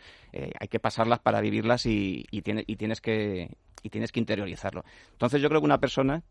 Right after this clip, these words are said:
que se acerque a los mercados se puede acercar con el capital que piense que puede tener a muy largo plazo, ¿eh? Y poco a poco lo va a interiorizar. Y fijaos, yo si os digo algo,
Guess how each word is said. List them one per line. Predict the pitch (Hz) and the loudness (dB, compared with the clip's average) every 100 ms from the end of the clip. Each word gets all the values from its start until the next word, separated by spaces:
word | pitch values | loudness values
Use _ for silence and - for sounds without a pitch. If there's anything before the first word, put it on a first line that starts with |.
| _ | _
que | - 98 | -10 -8
se | 92 92 | -6 -6
acerque | - 131 | -4 0
a | 135 | 0
los | 120 | 0
mercados | 110 - 110 156 - - - - | -2 0 0 -2 -6 -20 -20 -16
se | - | -10
puede | - 120 | 0 2
acercar | 131 120 131 151 _ _ _ | 2 2 2 0 _ _ _
con | - | -8
el | 92 | -4
capital | 113 - - 131 156 _ _ | -4 -2 2 2 2 _ _
que | - | -8
piense | 110 143 156 - 165 | 2 4 4 2 -4
que | - | -4
puede | - 123 | 0 2
tener | 117 120 139 - | 4 2 2 -2
a | 107 | -4
muy | 107 131 | 2 4
largo | 127 107 | 2 0
plazo, | 107 107 - 107 _ 113 | -2 -4 -4 -10 _ -14
¿eh? | 170 _ - _ | -14 _ -20 _
Y | - 117 | 0 2
poco | - 156 160 | 4 6 6
a | |
poco | 135 143 156 185 | 6 4 2 -2
lo | - 107 | -2 2
va | 120 | 4
a | |
interiorizar. | 139 143 127 110 - 143 170 _ _ - | 4 4 2 0 0 -2 -4 _ _ -6
Y | 107 101 | -2 -2
fijaos, | 92 104 120 139 - - | -2 -2 2 0 0 -12
yo | 101 107 120 | -2 2 2
si | 131 127 117 110 107 101 92 | 4 2 4 2 2 0 -2
os | 104 | -2
digo | 101 123 131 | -2 2 4
algo, | 143 156 | 4 2